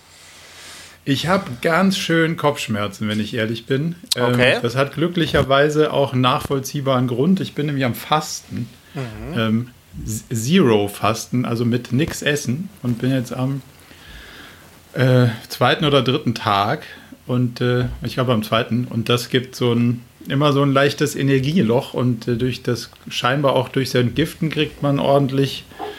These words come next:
Speaker 1: ein Tief und Kopfschmerzen und so und da bin ich so halb drin. Aber
Speaker 2: Aber
Speaker 1: bin trotzdem fit, fit und freue mich auf die, auf die Folge.
Speaker 2: Warte mal, da muss ich jetzt aber eine, da muss ich jetzt aber eine Zusatzfrage stellen. Also du machst Zero Fasten.
Speaker 1: Ja.
Speaker 2: Was bedeutet das?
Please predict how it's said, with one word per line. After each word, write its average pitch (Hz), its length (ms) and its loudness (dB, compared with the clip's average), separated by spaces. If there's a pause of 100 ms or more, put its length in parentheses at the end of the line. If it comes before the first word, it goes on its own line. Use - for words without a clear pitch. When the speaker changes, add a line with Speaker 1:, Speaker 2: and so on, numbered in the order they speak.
(500)
Speaker 1:
ein 123 120 2
Tief 165 420 0
und 131 180 0
Kopfschmerzen 101 760 0
und 104 120 -2
so 110 120 0
und 117 280 0 (100)
da 127 160 4
bin 135 140 2
ich 127 140 0
so 131 360 2 (180)
halb 123 240 0
drin. 92 260 -4 (240)
Aber 117 180 2
Speaker 2:
Aber 165 260 2 (280)
Speaker 1:
bin 143 180 -4
trotzdem 143 640 0 (120)
fit, 190 260 0
fit 196 240 0
und 156 240 0
freue 139 240 2
mich 131 240 0
auf 117 140 -2
die, 113 340 -2
auf 113 160 -4
die - 140 -12
Folge. 95 280 -6 (200)
Speaker 2:
Warte 147 180 4
mal, 139 80 0
da 135 100 6
muss 160 160 0
ich 165 60 -4
jetzt 170 120 0
aber 151 160 4
eine, 135 220 4
da 135 120 4
muss 151 120 0
ich 160 60 -2
jetzt 147 80 -2
aber 143 120 0
eine 131 100 -4
Zusatzfrage 127 420 -2
stellen. - 220 -6
Also 120 180 -2
du 139 60 -4
machst 147 180 -2 (100)
Zero 165 380 2
Fasten. 120 500 0
Speaker 1:
Ja. 113 100 0 (100)
Speaker 2:
Was 117 180 -4
bedeutet 127 580 0
das? 185 240 0